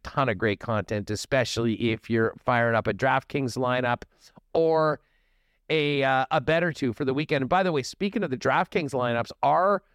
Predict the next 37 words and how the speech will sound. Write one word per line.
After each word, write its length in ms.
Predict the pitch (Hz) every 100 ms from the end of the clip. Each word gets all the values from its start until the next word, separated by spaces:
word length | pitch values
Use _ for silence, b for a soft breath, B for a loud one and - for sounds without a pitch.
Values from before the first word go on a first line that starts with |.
| _ -
DraftKings 540 | 165 175 - 208 175
contest 540 | - 165 156 165 156 -
is 140 | 127 - -
open 540 | 170 202 175 135 123 - _ _ _ -
and 500 | 180 214 185 160 143 - _ _ _ -
gonna 180 | 196
be 120 | 220 180
getting 320 | 190 196 202
a 160 | 185 165
couple 420 | - 208 208 202 -
extra 460 | 202 - - 214
little 240 | 208 202 202
things 280 | 202 196
from 140 | - 185
our 100 | 180
friend 280 | - 202 185
Eric 220 | 185 160
Johnson 380 | 175 180 180 180
over 200 | 165 156
at 100 | -
TaylorMade 680 | - 185 240 247 175 117
for 220 | - 175 165
the 140 | 160
event. 340 | 139 160 151
So 140 | - 135
if 100 | -
you 100 | 127
haven't 340 | 151 196 196
got 180 | 190 180
in 140 | 175
already, 500 | 170 156 147 147 147
we've 200 | 143 139
got 180 | 117 131
a 120 | 117
hundred 380 | - 170 202 190
people 560 | - 196 170 190 180 -
capacity. 840 | - 160 - 156 151 - 151 147